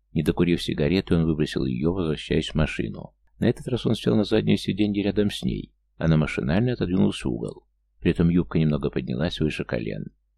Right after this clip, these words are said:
Ей было стыдно, но поправить платье она не могла, и в этом чувствовала себя неловко. Вместо этого она спросила: «Что с вашей левой рукой?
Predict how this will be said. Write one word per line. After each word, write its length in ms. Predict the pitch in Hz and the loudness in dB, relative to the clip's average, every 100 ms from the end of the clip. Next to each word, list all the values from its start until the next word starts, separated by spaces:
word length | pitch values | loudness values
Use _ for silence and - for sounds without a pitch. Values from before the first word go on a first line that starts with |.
| - | 0
Ей 120 | 85 | 2
было 240 | 82 82 | 4 4
стыдно, 420 | 80 - 131 95 71 | 2 2 2 2 0
но 140 | 71 | -2
поправить 400 | - 69 69 - | -4 -4 -6 -4
платье 360 | 95 104 - 92 | -2 -2 2 4
она 100 | 95 | 4
не 100 | 95 | 4
могла, 440 | 101 87 52 - - | 2 0 -4 -10 -6
и 100 | 76 | -2
в 20 | |
этом 240 | 82 73 | 0 0
чувствовала 400 | 71 104 - 92 | 0 -2 0 0
себя 300 | - 85 87 - | 0 -2 -2 -2
неловко. 640 | 80 76 57 - - - _ _ _ _ _ _ _ - | -2 -2 -4 -8 -14 -16 _ _ _ _ _ _ _ 0
Вместо 340 | 82 82 - | 2 2 2
этого 320 | 113 - 110 | 0 2 0
она 160 | 104 101 | 0 -2
спросила: 720 | - 98 - - 57 - - _ _ _ _ _ - | -2 -4 -2 -4 -4 -6 -10 _ _ _ _ _ -6
«Что 160 | - 98 | 2 2
с 100 | - | 4
вашей 280 | 87 - 78 | 0 2 2
левой 260 | 80 78 | 4 4
рукой? 540 | 76 69 73 80 92 | 4 2 2 0 -2